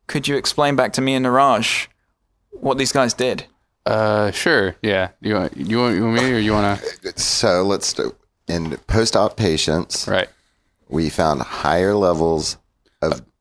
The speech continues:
Speaker 2: This G L P one peptide.
Speaker 3: Right.
Speaker 2: Yes.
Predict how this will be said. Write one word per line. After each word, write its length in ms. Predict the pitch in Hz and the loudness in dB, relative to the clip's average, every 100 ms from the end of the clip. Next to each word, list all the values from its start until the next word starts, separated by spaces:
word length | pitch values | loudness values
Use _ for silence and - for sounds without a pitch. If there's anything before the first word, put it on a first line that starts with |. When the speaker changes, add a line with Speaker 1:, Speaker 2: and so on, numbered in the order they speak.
| _ _ | _ _
Speaker 2:
This 180 | 117 101 | -4 -2
G 220 | 107 120 | 0 2
L 120 | 123 113 | 2 2
P 180 | 120 113 | 0 2
one 280 | 110 107 104 | 2 0 0
peptide. 560 | 113 - - - - - _ _ _ | -2 -2 -6 -6 -6 -10 _ _ _
Speaker 3:
Right. 360 | 90 78 67 76 - _ | -2 2 2 0 -6 _
Speaker 2:
Yes. 300 | 104 - | -2 0